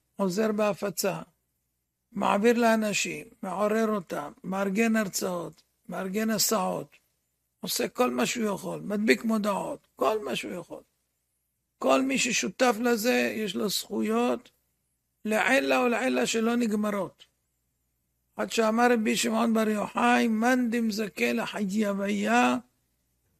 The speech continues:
אין קץ לשכרו." אתם מבינים מה הוא אמר?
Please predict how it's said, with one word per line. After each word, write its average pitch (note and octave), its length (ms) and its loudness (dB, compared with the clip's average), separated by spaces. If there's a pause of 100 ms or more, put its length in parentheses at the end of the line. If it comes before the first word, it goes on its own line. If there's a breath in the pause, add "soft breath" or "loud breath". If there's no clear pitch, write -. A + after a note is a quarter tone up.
אין C#4+ 240 2
קץ - 360 2
לשכרו." G3 600 0 (2250)
אתם G#3 220 0
מבינים G3+ 380 2
מה C4+ 120 2
הוא C#4 80 2
אמר? C4 320 0